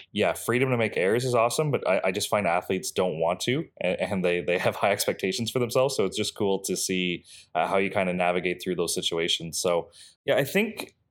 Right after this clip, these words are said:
coaches a-, and athletes always wanna run it faster, and I think that's appealing in our sport, but then there's a few things that can cause breakdowns. So,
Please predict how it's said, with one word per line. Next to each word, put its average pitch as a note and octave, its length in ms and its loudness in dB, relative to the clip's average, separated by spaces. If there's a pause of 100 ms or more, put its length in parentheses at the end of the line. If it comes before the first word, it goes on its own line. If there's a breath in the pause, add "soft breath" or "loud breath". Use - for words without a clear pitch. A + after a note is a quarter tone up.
(140)
coaches C3+ 480 2
a-, A#2+ 80 4
and A2 280 2
athletes A2 400 2
always G#2 260 2
wanna G2 220 2
run G2 160 2
it E2+ 120 -4
faster, F#2 480 2
and A#2 100 2
I F#2 100 0
think G2+ 180 -4
that's G2 180 0
appealing F#2+ 420 0
in A2+ 60 2
our A#2+ 140 2
sport, C#3 360 -2
but A2+ 100 0
then B2 140 0
there's C3 160 0
a A#2+ 60 0
few A#2 200 0
things A2 260 0
that G2+ 100 2
can G2+ 140 -4
cause F#2 280 2
breakdowns. F2+ 580 0
So, F2+ 340 0